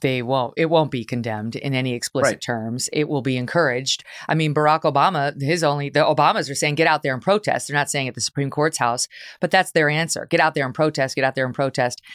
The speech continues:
Speaker 1: And I don't know, I would say, I think overall, it's been a little lackluster. I haven't s-, I haven't been exactly moved by the number of people I've seen out there. I have been surprised at some of the lunacy that we've seen out there in the punditry.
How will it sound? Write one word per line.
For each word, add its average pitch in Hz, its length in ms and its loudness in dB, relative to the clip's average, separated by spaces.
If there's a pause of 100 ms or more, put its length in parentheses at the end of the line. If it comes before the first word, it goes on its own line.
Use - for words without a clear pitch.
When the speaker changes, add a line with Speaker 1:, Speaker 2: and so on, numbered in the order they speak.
(280)
Speaker 1:
And 147 380 0
I 233 80 2
don't 220 100 0
know, 160 60 2
I 185 100 4
would 226 140 -2
say, 165 340 2
I 160 120 -2
think 165 340 0
overall, 165 680 2
it's - 100 -16
been 196 120 0
a 175 80 2
little 147 240 0
lackluster. 190 920 -2
I 160 100 -2
haven't 180 200 -2
s-, - 200 -2
I 170 140 2
haven't 190 120 0
been 165 120 0
exactly 143 400 0
moved 135 520 0
by 143 120 4
the 135 100 -4
number 135 260 -2
of - 120 -4
people 139 320 -2
I've 123 160 -2
seen 143 200 -4
out 127 220 -2
there. 175 260 2 (380)
I 175 120 2
have 214 300 2
been 175 140 0
surprised 151 600 0
at 147 120 -4
some 160 180 0
of 139 80 -2
the 127 120 0
lunacy 139 1040 0 (340)
that 160 160 4
we've 147 160 -2
seen 143 260 -2
out 135 200 0
there 135 120 2
in 127 100 -2
the 123 60 -6
punditry. 139 680 -2